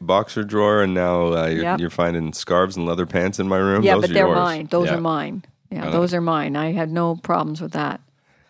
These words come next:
Speaker 2: But, uh, yeah, no, a leather scarf, and I have, I have the leather gloves.
Speaker 1: You got it all.
Speaker 2: Yeah,
Speaker 1: Well, Dad
Speaker 2: vest.
Speaker 1: has a motorcycle. I always was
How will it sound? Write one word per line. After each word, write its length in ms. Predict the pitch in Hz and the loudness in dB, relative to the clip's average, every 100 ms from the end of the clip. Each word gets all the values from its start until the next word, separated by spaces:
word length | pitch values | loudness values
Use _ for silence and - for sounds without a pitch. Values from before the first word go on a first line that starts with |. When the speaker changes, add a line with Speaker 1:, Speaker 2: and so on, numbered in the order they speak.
| _ _ _ _ | _ _ _ _
Speaker 2:
But, 320 | - - - | -6 -4 -4
uh, 40 | 165 | -2
yeah, 240 | 156 196 | 0 2
no, 200 | 214 226 | 2 2
a 20 | |
leather 280 | 165 165 180 | 2 0 -2
scarf, 520 | 185 - 165 180 233 | -6 -2 -2 0 -2
and 120 | 214 165 | -4 -4
I 80 | |
have, 280 | 190 226 262 | -2 -2 -2
I 140 | 233 254 | 0 -2
have 160 | 262 | -2
the 80 | 240 | -4
leather 260 | 185 180 196 | -2 -2 -4
gloves. 600 | 170 151 151 285 - - _ _ _ _ _ - | -2 -2 -2 -6 -12 -18 _ _ _ _ _ -10
Speaker 1:
You 120 | 78 | -2
got 140 | 87 | 2
it 100 | 87 | 4
all. 340 | 85 104 76 - - | 4 4 0 -4 -4
Speaker 2:
Yeah, 160 | 277 | -4
Speaker 1:
Well, 160 | - 165 - - | -4 -6 -10 -4
Dad 120 | - | 2
Speaker 2:
vest. 180 | 117 135 | 4 4
Speaker 1:
has 120 | 107 | 2
a 40 | |
motorcycle. 520 | 85 73 73 - - 90 | 0 -2 -4 -8 -4 0
I 100 | 127 | 2
always 180 | 110 | 2
was 160 | 90 80 | -2 -10